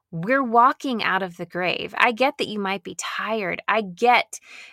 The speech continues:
that you're battle worn and you carry scars and the load has felt heavy and your legs are, like,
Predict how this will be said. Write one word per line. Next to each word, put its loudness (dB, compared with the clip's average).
that 2
you're 2
battle 0
worn 0
and -4
you -2
carry -4
scars 0
and -4
the 0
load 0
has -8
felt -8
heavy -2
and -4
your 0
legs 2
are, -2
like, -6